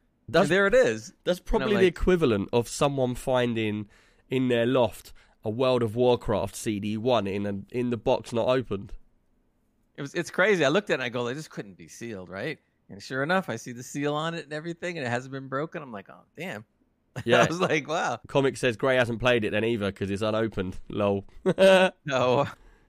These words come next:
Speaker 1: Gray
Speaker 2: I
Speaker 1: is a,
Speaker 2: did play it,
Speaker 1: Gray
Speaker 2: but I
Speaker 1: is a
Speaker 2: didn't, I
Speaker 1: bin
Speaker 2: didn't
Speaker 1: raider.
Speaker 2: realize. And you know how much the stickers, uh, the little teeny sticker on it, how much I bought it for back then?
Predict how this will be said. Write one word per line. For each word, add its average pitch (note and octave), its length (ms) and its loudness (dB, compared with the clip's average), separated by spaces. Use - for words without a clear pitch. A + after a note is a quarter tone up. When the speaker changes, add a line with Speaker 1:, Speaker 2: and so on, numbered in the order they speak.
Speaker 1:
Gray A#2 280 0
Speaker 2:
I - 60 2
Speaker 1:
is C3+ 60 -2
a, G3 100 6
Speaker 2:
did B2+ 80 -6
play G3 160 4
it, F#3 40 4
Speaker 1:
Gray D#3+ 100 6
Speaker 2:
but D#3 60 6
I D3+ 60 4
Speaker 1:
is E3+ 60 2
a E3 40 2
Speaker 2:
didn't, D#3 200 4
I D#3+ 40 8
Speaker 1:
bin D#3+ 80 4
Speaker 2:
didn't D#3 120 -2
Speaker 1:
raider. A2+ 120 0
Speaker 2:
realize. D3 440 2
And E3 100 -10
you A3 60 -2
know A3 60 2
how A3 60 0
much G#3+ 200 -6
the F#3+ 100 -12
stickers, F#3+ 420 -12
uh, D#3+ 80 -8
the D#3 140 -14
little D3 340 -12
teeny E3 260 -14
sticker - 340 -14
on G2+ 120 -10
it, - 20 -12
how A#2+ 100 -8
much B2+ 180 -10
I B2 80 -4
bought A2+ 260 0
it C#3+ 80 -4
for F3+ 200 -6
back F#3 240 -8
then? G3 240 -14